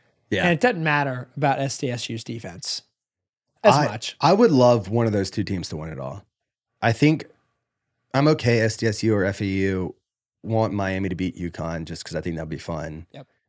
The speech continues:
Speaker 1: And then at that point, don't really care who wins it all. Um, but I looked it up, and uconn won in ninety-nine, two thousand and four, two thousand eleven, and two thousand and fourteen.
Speaker 2: uconn won in two thousand fourteen?
Speaker 1: Um, so we begin, yep, they won in twenty fourteen.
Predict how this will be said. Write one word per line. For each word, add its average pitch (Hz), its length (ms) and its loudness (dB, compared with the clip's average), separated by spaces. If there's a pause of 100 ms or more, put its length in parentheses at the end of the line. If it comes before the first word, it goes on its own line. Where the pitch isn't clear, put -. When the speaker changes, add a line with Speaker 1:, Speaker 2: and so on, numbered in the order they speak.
(120)
Speaker 1:
And 95 100 -2
then 95 80 0
at 80 120 -2
that 107 200 2
point, 87 540 -6
don't 101 200 -2
really 90 260 -4
care 82 280 -6
who 87 140 -6
wins 78 240 -10
it 78 80 -10
all. 78 280 -8 (380)
Um, 110 140 2
but 117 80 6
I 104 80 2
looked 98 260 0
it 101 80 0
up, 98 220 0 (100)
and 85 500 -4 (1000)
uconn 117 420 6
won 104 220 4
in 98 80 0
ninety-nine, 104 720 2
two - 120 -12
thousand 92 220 -2
and 85 80 -6
four, 95 300 -2
two 90 100 -8
thousand 90 280 -4
eleven, 85 420 -4
and 85 100 -8
two - 140 -12
thousand 76 320 -6
and 73 100 -10
fourteen. - 760 -10 (600)
Speaker 2:
uconn 202 280 0
won 170 160 0
in 156 100 -2
two - 160 -2
thousand 135 160 -4
fourteen? 95 480 -4
Speaker 1:
Um, 175 60 -10 (840)
so 95 240 -2
we 90 80 0
begin, 87 680 -4
yep, 107 320 -2
they 104 100 0
won 95 140 0
in 87 260 -4
twenty 95 200 -6
fourteen. 85 720 -4